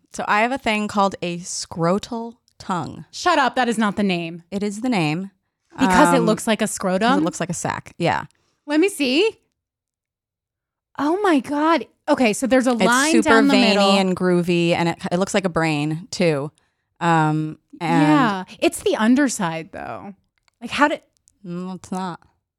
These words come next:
Speaker 2: Oh, oh, I thought you were flipping your tongue up.
Speaker 1: Mm-mm.
Speaker 2: So this is the top of your tongue, and it looks like two, yeah, it looks like two little testicles.
Speaker 1: Uh-huh.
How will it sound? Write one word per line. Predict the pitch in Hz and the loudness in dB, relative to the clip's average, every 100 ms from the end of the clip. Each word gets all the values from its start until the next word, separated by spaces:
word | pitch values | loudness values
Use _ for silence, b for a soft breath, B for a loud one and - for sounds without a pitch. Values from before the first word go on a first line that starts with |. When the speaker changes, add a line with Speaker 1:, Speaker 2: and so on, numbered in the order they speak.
| _ _ - | _ _ -4
Speaker 2:
Oh, | 359 381 392 392 247 214 - _ | 0 2 2 0 -4 -10 -14 _
oh, | 349 359 359 294 | -4 2 2 2
I | 277 | 0
thought | 339 427 | 0 0
you | 285 | 2
were | 285 | 0
flipping | - 311 311 294 | 0 -4 0 0
your | 254 | 0
tongue | - 254 226 | 0 0 0
up. | - 262 247 117 - 214 | 0 2 2 0 -6 -12
Speaker 1:
Mm-mm. | 226 196 190 | -10 -8 -8
Speaker 2:
So | 180 320 | -2 2
this | 349 349 | 2 0
is | |
the | 294 | -6
top | 254 311 311 | 2 2 4
of | |
your | 247 | -2
tongue, | 226 208 202 B B B - | 2 2 2 B B B -2
and | 262 | 0
it | 254 | 0
looks | 254 294 294 - | 2 2 2 0
like | 277 240 226 | 0 0 -2
two, | - - 302 302 311 311 - _ | -12 -2 2 2 2 0 -4 _
yeah, | 254 339 277 | 0 2 4
it | |
looks | 262 277 | 2 0
like | 294 254 | -2 -2
two | - 269 | -2 0
little | 269 262 | 2 0
testicles. | 262 262 - 254 220 160 107 214 | -2 -4 -2 -4 -2 -4 -6 -8
Speaker 1:
Uh-huh. | 196 202 202 | -6 -4 -4